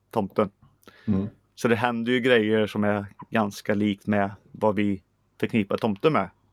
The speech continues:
Speaker 1: Julklappar, renar, eh,
Speaker 2: Mm.
Speaker 1: hoppa i skorstenar. <laughs>
Speaker 2: Mm.
Speaker 1: Ja. Eh, nej, men, eh, jättemysig.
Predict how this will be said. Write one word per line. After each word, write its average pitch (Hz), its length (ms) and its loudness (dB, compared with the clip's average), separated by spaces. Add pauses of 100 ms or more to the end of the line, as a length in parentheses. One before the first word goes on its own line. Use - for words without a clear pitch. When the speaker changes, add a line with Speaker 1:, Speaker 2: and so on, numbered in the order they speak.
Speaker 1:
Julklappar, 104 640 -2
renar, 101 560 0 (1800)
eh, - 100 -8
Speaker 2:
Mm. 101 120 -2
Speaker 1:
hoppa 95 220 4
i 101 80 2
skorstenar. 110 680 -4
<laughs> - 60 -20 (680)
Speaker 2:
Mm. 98 240 -2 (200)
Speaker 1:
Ja. - 260 -2 (920)
Eh, - 200 2 (1500)
nej, 208 200 6
men, 220 160 2
eh, 226 180 4
jättemysig. 175 640 2